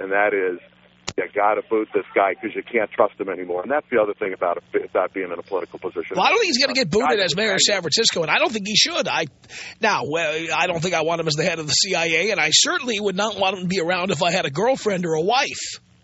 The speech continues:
Speaker 2: But
Speaker 1: Uh,
Speaker 2: as
Speaker 1: I actually have a wife who says, <laughs> who says, "I wouldn't, <laughs> I wouldn't go there because of his medical history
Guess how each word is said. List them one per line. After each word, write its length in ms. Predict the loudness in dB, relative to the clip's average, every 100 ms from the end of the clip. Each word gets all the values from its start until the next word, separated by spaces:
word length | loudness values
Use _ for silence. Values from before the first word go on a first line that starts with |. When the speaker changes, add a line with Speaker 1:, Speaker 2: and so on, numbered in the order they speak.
| _ _ _ -20 -20 -20 -2
Speaker 2:
But 300 | 2 2 2
Speaker 1:
Uh, 40 | 0
Speaker 2:
as 120 | -2
Speaker 1:
I 40 | -6
actually 300 | 0 2 4
have 220 | 6 6 4
a 40 |
wife 300 | 2 0 -2 -10 -10 -2
who 200 | 0 2
says, 240 | 2 0 0 -6 0
<laughs> 160 | 2 0 -10 -12 0
who 120 | 2 4
says, 200 | 2 2 2
"I 160 | 4 4
wouldn't, 280 | 2 0 -6 _ -20 -8 -2
<laughs> 320 | -2 -2 4
I 100 | 4
wouldn't 280 | 4 0 2
go 160 | 2 2
there 140 | 0
because 260 | -2 -4 -4
of 80 |
his 120 | -6 -2
medical 360 | 0 0 -2 -4
history 360 | -4 -6 -8